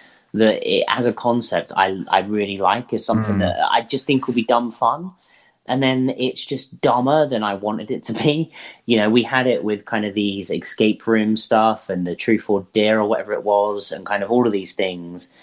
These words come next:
Speaker 1: you know, and this is just another one of those where, like, in premise, I'm like, "This is not gonna be movie of the year. It's not gonna be the most crazy, well-written thing with all this hidden meaning or anything like that. You know, I'm not gonna go watch Midsommar."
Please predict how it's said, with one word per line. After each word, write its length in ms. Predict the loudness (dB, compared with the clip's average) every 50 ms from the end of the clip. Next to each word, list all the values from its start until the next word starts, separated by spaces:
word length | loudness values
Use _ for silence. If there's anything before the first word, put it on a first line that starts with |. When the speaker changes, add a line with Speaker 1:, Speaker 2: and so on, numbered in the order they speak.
| -20 -20 -20 -20 _ _
Speaker 1:
you 120 | 2 2
know, 80 | 4 4
and 160 | 4 4 4
this 160 | 2 2 0
is 60 | -4
just 140 | -4 -2 0
another 360 | 2 4 4 4 4 2 2
one 180 | 0 0 0 0
of 80 | 0 0
those 480 | 2 2 2 2 2 0 0 0 2
where, 140 | 2 4 4
like, 260 | 4 4 2 -2 -6 -4
in 420 | -2 0 0 2 2 4 4 4 2
premise, 560 | 2 0 0 2 2 2 -2 -6 -10 -8 -6
I'm 80 | -4 -2
like, 160 | -2 0 0
"This 140 | 2 2 4
is 100 | 4 6
not 180 | 4 4 4
gonna 120 | 2 2 4
be 80 | 4 4
movie 300 | 2 0 -2 -2 -2 -4
of 60 | -4
the 60 | -2
year. 400 | -4 -2 -2 -2 0 2 2 2
It's 140 | 2 0 0
not 160 | 0 0 0
gonna 160 | 2 2 0 2
be 120 | 2 2
the 80 | 0 0
most 240 | -6 -6 -8 -10
crazy, 920 | -16 -8 0 2 4 4 4 2 0 -4 -4 -4 -2 0 0 -2 -2 -4 -8 -18 -20 -20 -20 -20 _ _
well-written 680 | -2 2 4 4 4 4 2 0 -2 -4 -4 -6 -10 -10
thing 280 | -6 -4 -4 -4 -4 -4
with 140 | -4 -2
all 100 | -2 -2
this 160 | -2 -2 -4 -6
hidden 400 | -2 -2 0 0 2 0 0 0
meaning 400 | 0 0 0 0 0 0 0 0
or 100 | 0 0
anything 380 | -2 -2 -4 -6 -6 -8 -4
like 260 | -4 -4 -4 -6 -6 -4
that. 280 | -2 -2 -2 -2 -4
You 80 | -4 -4
know, 120 | -2 -2 0
I'm 100 | 0 0
not 140 | 0 -2 -2
gonna 140 | -6 -8 -2
go 120 | -2 -2 0
watch 200 | 0 -2 -2 -2
Midsommar." 640 | -6 -6 -4 -4 -2 0 -2 -2 -2 -6 -6 -6